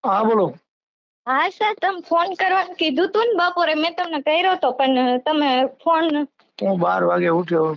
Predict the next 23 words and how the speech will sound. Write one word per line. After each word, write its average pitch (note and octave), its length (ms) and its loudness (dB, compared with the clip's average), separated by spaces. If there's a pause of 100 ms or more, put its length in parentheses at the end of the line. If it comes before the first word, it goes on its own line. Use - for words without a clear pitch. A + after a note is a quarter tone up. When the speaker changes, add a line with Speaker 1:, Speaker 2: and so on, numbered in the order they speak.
(240)
Speaker 1:
બાર E3 200 0
વાગે E3+ 240 -2 (220)
મો-, E3+ 200 -2 (220)
બાર F3+ 220 0
થી F3 180 -8
કાર્યક્રમમાં F3 520 -2
જ C#3+ 60 -16
મોડો D#3+ 200 -2
આવ્યો. D#3+ 240 -2 (480)
Speaker 2:
હા, B3+ 220 0
હા. A#3+ 220 -2 (680)
હા, C4 100 2
તો C4+ 120 2
Speaker 1:
બોલો. - 20 2
Speaker 2:
વાંધો D4+ 320 2
નહીં. D4 220 -2
મેં E4 160 0
કર્યો F4+ 300 0
તો, F#4+ 140 -2
પણ E4 220 -4
પછી E4+ 260 0
હમણાં E4+ 280 0
તમને F#4+ 320 -2